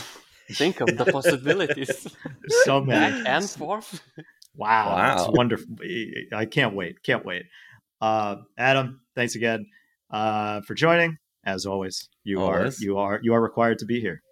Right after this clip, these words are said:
Speaker 2: and you don't have
Speaker 3: Yes.
Speaker 2: a choice.
Speaker 3: <laughs> I don't leave this desk, to be
Speaker 2: You can
Speaker 3: honest.
Speaker 2: follow,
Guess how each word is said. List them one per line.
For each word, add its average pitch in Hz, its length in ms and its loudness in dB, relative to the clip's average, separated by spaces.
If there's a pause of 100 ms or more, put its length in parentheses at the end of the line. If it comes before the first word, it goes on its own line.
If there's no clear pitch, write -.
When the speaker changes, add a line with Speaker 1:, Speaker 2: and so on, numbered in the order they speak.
Speaker 2:
and 87 140 -8
you 87 80 -8
don't 92 160 -8
have 98 80 -6
Speaker 3:
Yes. - 400 -8 (760)
Speaker 2:
a - 40 -4
choice. - 440 -4 (220)
Speaker 3:
<laughs> - 200 -8
I 113 40 2
don't 127 160 6
leave 120 160 6
this 107 180 2
desk, - 360 2 (240)
to - 60 -6
be 104 80 0
Speaker 2:
You 101 60 4
can 101 80 2
Speaker 3:
honest. 175 220 2
Speaker 2:
follow, 170 280 6